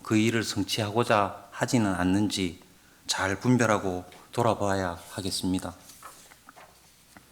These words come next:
우리가 하나님의 일들을 행함에 있어 그 행하는 그 모든 것들이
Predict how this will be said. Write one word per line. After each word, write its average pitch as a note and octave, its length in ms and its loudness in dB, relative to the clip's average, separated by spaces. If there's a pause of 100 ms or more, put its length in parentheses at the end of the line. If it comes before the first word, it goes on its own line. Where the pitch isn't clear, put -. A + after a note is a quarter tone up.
(1600)
우리가 C#3+ 240 10
하나님의 D#3+ 340 12
일들을 C3 300 8
행함에 B2 340 10
있어 G2 600 2
그 B2 200 8
행하는 A#2 580 6
그 A2 120 -2
모든 A2 380 8
것들이 F#2 520 0